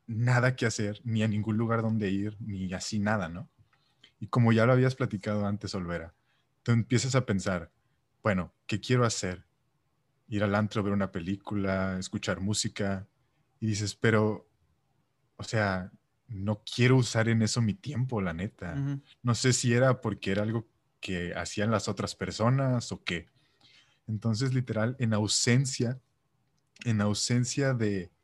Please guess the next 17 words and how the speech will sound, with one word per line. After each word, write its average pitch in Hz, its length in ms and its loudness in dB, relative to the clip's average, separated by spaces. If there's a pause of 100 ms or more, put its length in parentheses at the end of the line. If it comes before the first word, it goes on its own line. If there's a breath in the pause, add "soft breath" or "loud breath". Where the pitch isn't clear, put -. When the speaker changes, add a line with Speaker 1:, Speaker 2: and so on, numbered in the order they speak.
(220)
Speaker 1:
alcohol, 110 800 -2 (180)
drogas, 107 640 -2 (480)
azúcar, 110 800 -2 (640)
eh, 90 540 -6
amigos 113 760 2
e 98 40 -4
incluso 104 480 0
lugares 117 420 2
a 113 40 0
donde 123 140 2
salir 107 280 0
porque 107 200 -4
hace 117 120 -2
un 107 80 -2
putazo 107 400 -4
de 101 60 -2
frío, 95 360 -4